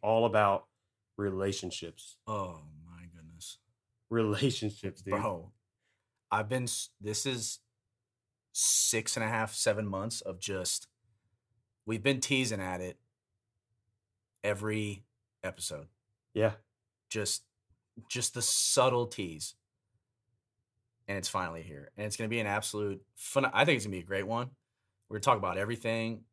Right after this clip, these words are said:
Speaker 2: Y'all are finally gonna hear a little bit about what I went through. Not gonna go too great into detail, but just kinda give you, like, a vision of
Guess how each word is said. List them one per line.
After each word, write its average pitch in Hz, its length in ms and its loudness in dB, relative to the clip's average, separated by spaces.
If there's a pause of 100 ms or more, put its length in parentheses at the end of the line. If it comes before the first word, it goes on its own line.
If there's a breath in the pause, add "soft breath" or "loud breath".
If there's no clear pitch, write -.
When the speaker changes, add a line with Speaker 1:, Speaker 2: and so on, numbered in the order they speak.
Speaker 2:
Y'all 98 160 0
are 113 100 4
finally 123 360 4
gonna 131 140 4
hear 120 200 2
a 113 60 6
little 117 380 2
bit 135 120 8
about 123 240 10
what 117 120 8
I 113 80 10
went 110 240 2
through. 107 440 0
Not 98 120 -2
gonna 110 140 -4
go 110 120 0
too 127 340 -6
great 113 240 4
into 110 220 -2
detail, 98 680 -2 (460)
but 98 100 -6
just - 180 -2
kinda 104 180 0
give 98 240 -6
you, 101 140 -4
like, 98 200 -2
a 95 40 -4
vision 113 580 0
of 95 560 -2